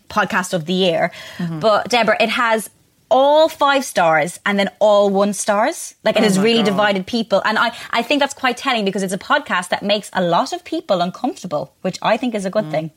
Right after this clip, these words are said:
Speaker 2: It's a really good thing. When men write to me and go, "It should be," I'm like, "No, it's a feminist show.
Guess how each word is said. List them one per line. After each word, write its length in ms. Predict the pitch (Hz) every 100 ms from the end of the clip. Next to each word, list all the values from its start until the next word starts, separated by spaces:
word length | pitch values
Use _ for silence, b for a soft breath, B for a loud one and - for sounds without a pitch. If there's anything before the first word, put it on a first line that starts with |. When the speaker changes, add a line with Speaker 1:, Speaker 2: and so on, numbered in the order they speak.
| _
Speaker 2:
It's 220 | - 311 339
a 80 |
really 440 | 302 311 392 403 370
good 160 | 269
thing. 380 | 240 208 151 - b b
When 240 | 175 247 302
men 180 | 339 320
write 200 | 311 -
to 80 | 262
me 60 |
and 80 | 226
go, 240 | 220 208 202 B B B _
"It 100 | 233
should 240 | - - 233
be," 180 | 262 233 285
I'm 120 | 277
like, 160 | 320 320
"No, 180 | 349 349
it's 160 | -
a 60 | -
feminist 340 | - 330 330
show. 280 | - 381 320